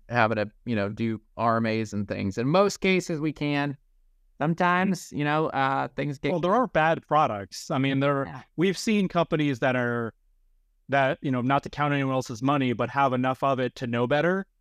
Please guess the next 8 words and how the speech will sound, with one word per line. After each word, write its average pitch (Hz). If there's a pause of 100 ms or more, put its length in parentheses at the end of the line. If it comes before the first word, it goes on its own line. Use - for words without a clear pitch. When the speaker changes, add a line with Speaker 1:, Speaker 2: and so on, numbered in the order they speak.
(240)
Speaker 2:
And 135
they 131
design 135
something 131
in 127
a 123
bubble 135
where 123